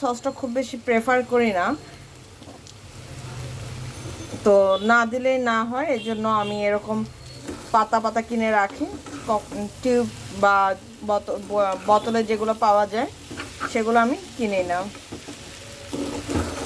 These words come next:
যত কম খাওয়া যায়, নুডলস, আহ, নুডলসও ভালো না, মাঝে সাঝে একবার দুবার খাওয়াই যায়। তাছাড়া সস টস এগুলা ঘরোয়াভাবে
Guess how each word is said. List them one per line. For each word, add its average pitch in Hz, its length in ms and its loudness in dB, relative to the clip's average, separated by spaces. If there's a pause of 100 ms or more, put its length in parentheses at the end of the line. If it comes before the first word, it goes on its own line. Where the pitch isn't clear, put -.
(500)
যত 220 180 6 (140)
কম 240 140 6 (100)
খাওয়া 240 280 4
যায়, 269 140 4 (180)
নুডলস, 220 280 -2 (120)
আহ, 196 580 2 (180)
নুডলসও 226 420 0 (120)
ভালো 240 180 4 (100)
না, 214 60 2 (680)
মাঝে 214 280 2
সাঝে 247 180 4 (100)
একবার 208 260 2
দুবার 214 280 2
খাওয়াই 196 360 4
যায়। 208 160 4 (120)
তাছাড়া 214 380 0 (120)
সস 208 220 4 (100)
টস 220 220 -2 (100)
এগুলা 190 240 2 (580)
ঘরোয়াভাবে 226 720 6